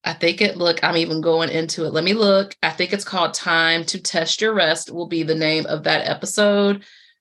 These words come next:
I already recorded it. It's Time to Test Your Rest. I want you to listen to that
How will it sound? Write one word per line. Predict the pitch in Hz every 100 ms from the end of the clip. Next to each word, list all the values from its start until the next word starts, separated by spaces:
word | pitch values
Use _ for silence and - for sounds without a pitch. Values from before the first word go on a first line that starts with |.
| -
I | 143
already | 165 170 160
recorded | 170 - 175 165 170
it. | 175 175 -
It's | -
Time | - 196 190
to | 208
Test | 202 175 -
Your | 220
Rest. | 208 156 147 196 - - _ _ - _ -
I | 185
want | 185 202 208
you | 220
to |
listen | 214 202 202 196
to | 196
that | 185 156 -